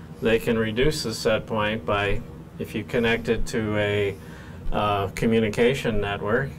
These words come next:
you can talk to all these things. And you can reduce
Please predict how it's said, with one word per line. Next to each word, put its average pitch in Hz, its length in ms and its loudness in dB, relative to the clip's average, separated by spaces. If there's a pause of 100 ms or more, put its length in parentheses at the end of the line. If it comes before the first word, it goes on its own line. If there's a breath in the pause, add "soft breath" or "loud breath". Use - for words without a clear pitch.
(100)
you 110 140 -4
can 117 160 0
talk 135 280 2
to 117 80 2
all 95 240 2
these 92 280 -2
things. 90 500 -6 (340)
And 104 280 -4
you 110 160 -2
can 101 360 -2 (360 loud breath)
reduce 120 680 0